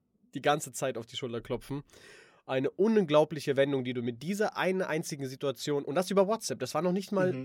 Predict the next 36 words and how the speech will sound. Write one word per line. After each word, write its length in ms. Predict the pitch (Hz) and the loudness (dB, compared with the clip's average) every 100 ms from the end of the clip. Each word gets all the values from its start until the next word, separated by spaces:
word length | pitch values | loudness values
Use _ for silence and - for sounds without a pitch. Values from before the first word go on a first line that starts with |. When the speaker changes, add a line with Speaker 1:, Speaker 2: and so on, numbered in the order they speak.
| 156 | 4
Speaker 1:
mündlich, 440 | 196 226 120 107 | 4 4 -4 -8
das 160 | 117 - | -8 -4
war 80 | 131 | -2
über 160 | 120 | -2
WhatsApp, 320 | 180 - - 123 | -4 0 0 0
Speaker 2:
Ja. 0 | - - - - | -6 -20 -20 0
Speaker 1:
hab 120 | 151 175 | 2 2
ich 100 | 175 | -2
ihm, 240 | 170 143 | -4 -2
wir 100 | 139 | 4
wollen 180 | 175 202 | 4 6
uns 120 | 180 | 2
von 160 | - 151 | 0 -2
jeglicher, 640 | 196 196 175 165 147 143 | -2 -4 -4 -2 -2 -2
ähm, 240 | 123 123 123 | -4 -4 -6
Diskriminierung 640 | 156 - 156 147 156 135 | -8 -6 -4 -2 -2 -2
dieser 200 | 123 131 | -2 -4
Art 180 | 123 117 | -4 -6
distanzieren, 720 | 139 135 117 - 131 131 147 | -8 -8 -8 -6 -4 -4 -6
Wiegen 180 | 123 117 | -8 -6
und 120 | 113 | -6
ich, 160 | 131 - | -8 -8
wir 100 | 120 | -2
wollen 400 | 131 135 127 123 | 0 0 -4 -8
dieses 260 | 131 131 | -8 -8
Thema 220 | - 147 147 | -4 -2 -2
auch 160 | 135 | -2
nicht 240 | 143 - 143 | -6 -8 -6
hart 220 | 151 - | -6 -6
de-, 80 | 123 | -10
thematisieren, 760 | 139 131 123 123 147 165 208 - - - - | -6 -6 -6 -8 -4 -2 -4 -8 -20 -20 -14
aber 180 | 120 135 | -8 -4
Fakt 360 | - 190 - | -2 -2 -2
ist, 160 | 208 185 | -8 -6
dass 100 | 143 | -6
es 180 | 135 | -8